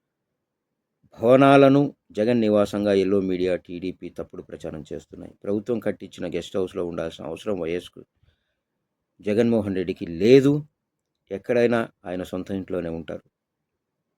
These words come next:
చంద్రబాబు ఇచ్చిన వాగ్దానాలను పక్కదారి పట్టించడానికి టీడీపీ నేతలు రోజుకో డ్రామా ఆడుతున్నారని వాళ్ళు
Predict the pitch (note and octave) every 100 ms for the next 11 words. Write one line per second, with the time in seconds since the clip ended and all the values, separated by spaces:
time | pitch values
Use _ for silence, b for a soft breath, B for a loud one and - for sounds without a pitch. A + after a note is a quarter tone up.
0 | _ _ _ - C#3 E3 D#3+ D#3 D3 C3+
1 | B2+ B2 A2+ A2 G#2+ - G#2 G2 F#2+ G2
2 | F2+ E2+ F#2 F#2+ F#2 E2+ E2+ F2 F2 D#2+
3 | D#2 D#2+ E2 - _ _ _ _ _ _
4 | _ _ - D3 E3+ D#3+ E3 C#3 C3+ A2+
5 | A2 A2 - G2+ D#2+ F2 G2 A2 G2 F2+
6 | - F2 E2+ E2+ E2 - D#2 D#2+ D#2 D#2